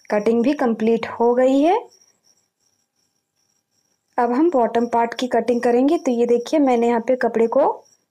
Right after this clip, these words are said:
ले लिया हुआ है और इसे double fold किया है। कपड़े को double fold किया है, बंद वाली side मैंने अपनी तरफ रखी हुई है और ये है बैक पार्ट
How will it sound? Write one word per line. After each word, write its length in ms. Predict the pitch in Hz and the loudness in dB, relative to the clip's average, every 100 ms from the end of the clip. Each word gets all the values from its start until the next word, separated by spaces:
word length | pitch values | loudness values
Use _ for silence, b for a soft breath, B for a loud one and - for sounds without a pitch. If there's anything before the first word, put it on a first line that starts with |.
| _ _ _ _ _ _ _ _ _ - | _ _ _ _ _ _ _ _ _ -4
ले 200 | 220 220 | 0 2
लिया 240 | 226 262 | 2 2
हुआ 220 | 262 247 254 | 2 2 2
है 160 | 320 | 2
और 220 | - 240 | 0 0
इसे 180 | 240 285 | 0 0
double 300 | 247 226 233 240 | 0 2 2 0
fold 300 | 240 233 214 | 0 0 -2
किया 240 | 208 202 | 0 0
है। 200 | 202 202 - _ _ B B B - | 0 -4 -8 _ _ B B B -6
कपड़े 260 | 240 240 254 | -4 -2 -2
को 140 | 247 285 | 0 0
double 260 | 240 233 | 2 0
fold 260 | 240 262 254 | 0 0 0
किया 240 | - 262 | 0 0
है, 140 | 269 320 | 2 0
बंद 260 | 240 247 254 | 0 2 2
वाली 260 | 247 247 | 2 0
side 300 | 247 240 233 | 0 0 0
मैंने 260 | 233 233 233 | 0 2 2
अपनी 240 | 220 233 | 0 0
तरफ 260 | 254 269 262 | 0 0 0
रखी 300 | 262 262 277 | -2 -2 0
हुई 220 | 262 294 | 2 2
है 200 | 302 440 - b b b - | 2 0 -4 b b b -4
और 220 | 214 214 | -2 0
ये 180 | 220 277 | 2 2
है 100 | 311 | 2
बैक 300 | 240 240 240 277 | 2 0 0 0
पार्ट 240 | 311 - | 0 -2